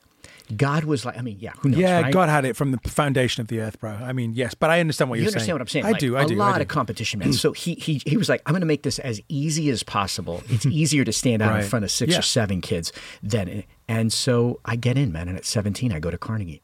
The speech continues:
Speaker 2: And like, okay, so at this point, you've not yet, you've not yet accepted Jesus
Speaker 1: Oh,
Speaker 2: into
Speaker 1: gosh,
Speaker 2: your
Speaker 1: no.
Speaker 2: heart.
Speaker 1: Cultural
Speaker 2: Um,
Speaker 1: Catholic at best.
Speaker 2: cultural
Speaker 1: Mm-hmm.
Speaker 2: Catholic. So you, you be-, obviously, I'm sure you believed in the Lord,
Speaker 1: I
Speaker 2: right?
Speaker 1: knew about Jesus.
Speaker 2: Yeah,
Speaker 1: I didn't know
Speaker 2: but
Speaker 1: him.
Speaker 2: you didn't know him.
Speaker 1: No,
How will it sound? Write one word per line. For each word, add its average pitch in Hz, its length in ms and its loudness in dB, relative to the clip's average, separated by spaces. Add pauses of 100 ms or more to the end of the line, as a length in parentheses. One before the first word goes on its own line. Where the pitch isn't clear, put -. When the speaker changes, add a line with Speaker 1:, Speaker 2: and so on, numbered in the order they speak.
(160)
Speaker 2:
And 135 180 4
like, 135 240 2 (200)
okay, 123 320 0
so - 200 0
at 120 80 -2
this 147 120 2
point, 131 400 0
you've 117 160 0
not 120 220 0
yet, 113 320 2 (2000)
you've 135 200 4
not 143 220 2
yet 120 180 4
accepted 113 480 0
Jesus 110 640 -2 (120)
Speaker 1:
Oh, 120 80 4
Speaker 2:
into 127 160 2
Speaker 1:
gosh, - 140 -2
Speaker 2:
your 113 140 2
Speaker 1:
no. 98 40 -2
Speaker 2:
heart. 110 360 0 (260)
Speaker 1:
Cultural 120 380 2
Speaker 2:
Um, 120 100 2
Speaker 1:
Catholic 104 340 -2
at 87 100 -8
best. 87 140 -6
Speaker 2:
cultural 127 320 2
Speaker 1:
Mm-hmm. - 140 -2
Speaker 2:
Catholic. 113 360 -2
So 135 100 2
you, 139 260 4
you 107 160 -2
be-, 98 260 -6
obviously, 104 380 -2
I'm 98 100 -2
sure 117 160 -2
you 110 120 2
believed 117 380 0
in 120 100 2
the 113 40 -2
Lord, 113 280 0
Speaker 1:
I 120 40 4
Speaker 2:
right? 120 160 4
Speaker 1:
knew 143 80 4
about 113 540 -4
Jesus. 120 460 -4
Speaker 2:
Yeah, 135 240 4
Speaker 1:
I 113 40 0
didn't 92 220 -6
know 78 80 -8
Speaker 2:
but 135 80 2
Speaker 1:
him. 123 80 0
Speaker 2:
you 131 60 6
didn't 117 240 0
know 110 180 0
him. 104 180 -2
Speaker 1:
No, - 100 -10